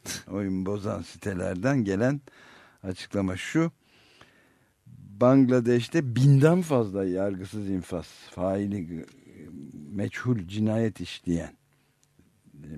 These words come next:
Speaker 2: faili meçhul değil, kendileri işlemişler. Rapid Action Battalion Force diye bir şey. Yani hızlı eylem tugayı, ha, taburu, neyse işte. Binden fazla şey işlemişler, cinayet.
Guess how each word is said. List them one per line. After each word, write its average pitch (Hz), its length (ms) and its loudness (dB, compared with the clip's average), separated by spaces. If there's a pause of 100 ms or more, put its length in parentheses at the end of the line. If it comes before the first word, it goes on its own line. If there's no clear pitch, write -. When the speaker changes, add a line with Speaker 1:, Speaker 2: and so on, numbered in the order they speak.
(160)
Speaker 2:
faili 92 280 -4
meçhul 110 420 -4
değil, 196 100 -4
kendileri 117 640 6
işlemişler. 76 760 -8
Rapid 117 380 2
Action 107 500 0
Battalion 90 520 -4
Force 73 420 -6
diye 101 200 -6
bir 95 60 -12
şey. 78 280 -10 (480)
Yani 78 220 -8
hızlı 101 480 -4
eylem 90 440 -6 (1200)
tugayı, 92 440 -10 (420)
ha, 98 200 -10
taburu, 90 380 -8 (360)
neyse 85 420 -6
işte. 135 360 -4 (1080)
Binden 123 440 6
fazla 95 560 -2
şey 82 480 -4
işlemişler, 85 600 -6
cinayet. 98 560 -2